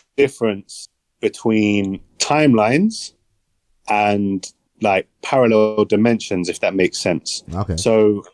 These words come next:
Speaker 1: Doctor Strange deals with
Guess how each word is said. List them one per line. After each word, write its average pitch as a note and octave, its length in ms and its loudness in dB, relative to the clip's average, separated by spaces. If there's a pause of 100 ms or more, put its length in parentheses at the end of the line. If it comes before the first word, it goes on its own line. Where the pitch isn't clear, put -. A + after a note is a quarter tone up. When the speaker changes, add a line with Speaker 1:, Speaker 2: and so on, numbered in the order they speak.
(420)
Speaker 1:
Doctor - 540 -6
Strange D3 800 -2 (440)
deals A#2+ 400 2
with G#2+ 480 0